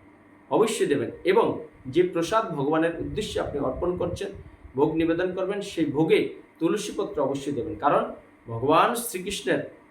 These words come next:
তুলসীপত্র বিনা কোনো পূজা অর্চনাই হবে না। কেন জানেন ভক্তরা, মাতাজিরা?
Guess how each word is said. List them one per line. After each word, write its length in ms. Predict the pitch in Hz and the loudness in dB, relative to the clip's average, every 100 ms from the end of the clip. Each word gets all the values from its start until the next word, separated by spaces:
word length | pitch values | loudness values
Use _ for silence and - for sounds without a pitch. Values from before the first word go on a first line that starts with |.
| - | -4
তুলসীপত্র 960 | 165 180 233 240 254 - 175 - - 190 | 2 2 2 -2 -4 -2 -4 -4 -4 -2
বিনা 400 | 143 160 160 117 - - - - | 4 4 2 -4 -10 -18 -12 -2
কোনো 220 | 185 - | 0 0
পূজা 220 | 135 147 | 0 2
অর্চনাই 360 | 160 156 165 127 | 2 0 -4 -4
হবে 220 | 104 107 | -6 -8
না। 100 | 98 - - - - - | -10 -14 -18 -20 -20 -10
কেন 180 | - 147 | -2 0
জানেন 260 | 175 196 180 - - - | 2 0 -2 -8 -16 -12
ভক্তরা, 360 | 123 - 143 | -10 -2 0
মাতাজিরা? 500 | 127 120 120 135 - | 0 -2 -4 -4 -6